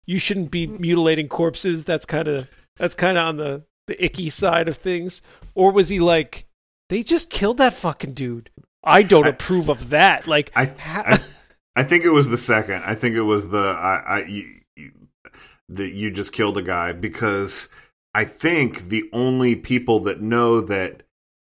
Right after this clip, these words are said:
Speaker 2: that that corpse is there is, is Connery and, and, um, and
Speaker 1: Costner.
Speaker 2: and Costner. Uh,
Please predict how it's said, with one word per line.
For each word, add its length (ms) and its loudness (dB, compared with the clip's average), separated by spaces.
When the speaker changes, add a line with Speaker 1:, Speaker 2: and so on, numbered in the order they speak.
Speaker 2:
that 420 -2
that 240 0
corpse 360 0
is 140 -10
there 500 2
is, 640 -4
is 280 -4
Connery 680 -4
and, 520 -8
and, 400 -10
um, 420 -8
and 100 -10
Speaker 1:
Costner. 380 -8
Speaker 2:
and 180 -12
Costner. 540 -2
Uh, 340 -4